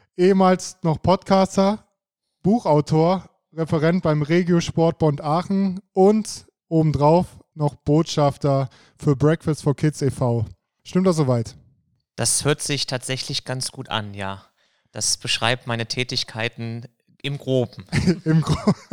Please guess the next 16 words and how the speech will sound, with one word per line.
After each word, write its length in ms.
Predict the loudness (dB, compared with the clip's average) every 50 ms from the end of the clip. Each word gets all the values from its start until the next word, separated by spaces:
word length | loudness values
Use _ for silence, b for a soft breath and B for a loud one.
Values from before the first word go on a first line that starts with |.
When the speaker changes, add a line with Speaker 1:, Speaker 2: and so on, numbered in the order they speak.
| -8 _ _
Speaker 1:
<laughs> 460 | -10 -6 -4 -2 -2 -2 -2 -4 -2
gut, 220 | 0 0 0 2 2
im 120 | 0 0
Groben 360 | 0 2 4 4 4 4 2
ist 120 | 2 0 0
schon 100 | 0 2
mal 140 | 2 2
gut. 380 | 2 2 2 2 2 0 -2 -8 _ _ -20 -20 _ _ _ _ _
Wir 200 | -2 0 2 4
wollen's 240 | 4 2 2 2 0
ja 80 | 2
nur 160 | 2 4 4
mal 120 | 4 2 2
ein 80 | 2
bisschen 460 | 0 -2 -2 -2 -2 -2 -2 -2 -6 -8 _ _ _ _ _ _ _ _ _ _
vorab, 520 | -2 0 0 0 2 2 0 0 -2 -8